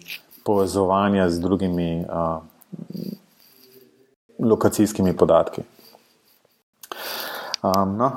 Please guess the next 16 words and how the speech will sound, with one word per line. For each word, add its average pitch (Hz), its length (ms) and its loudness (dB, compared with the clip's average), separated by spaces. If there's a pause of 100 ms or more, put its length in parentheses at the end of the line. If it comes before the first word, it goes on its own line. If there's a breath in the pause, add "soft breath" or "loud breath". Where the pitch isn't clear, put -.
(260)
to 120 160 0
je, 120 140 2 (420)
to 117 200 2
je 120 120 2
v 98 80 2
Frankfurtu, 139 1000 0 (100)
potem 127 320 2
se - 160 0
pa 104 80 2
vrnemo 123 320 2
nazaj 101 400 2
v - 60 -8
Slovenijo 127 540 2 (360)
proti 110 240 2
koncu 104 400 2
oktobra. 90 420 2